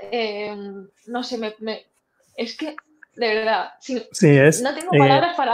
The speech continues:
Speaker 1: para describir, para describir a,
Speaker 2: eh,
Speaker 1: a la Biblia. Y por
Speaker 2: bueno.
Speaker 1: eso muchas gen-, veces cuando la gente habla y tal,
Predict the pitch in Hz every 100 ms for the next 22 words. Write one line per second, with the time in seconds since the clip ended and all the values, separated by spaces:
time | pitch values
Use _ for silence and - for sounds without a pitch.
0 | 214 247 240 262 - 269 233 254 254 254
1 | 233 233 247 226 262 277 175 160 156 226
2 | 214 208 196 220 226 196 - - - -
3 | - 277 262 208 277 349 330 311 294 254
4 | 254 320 302 254 214 - 233 240 294 277
5 | 269 240 240 302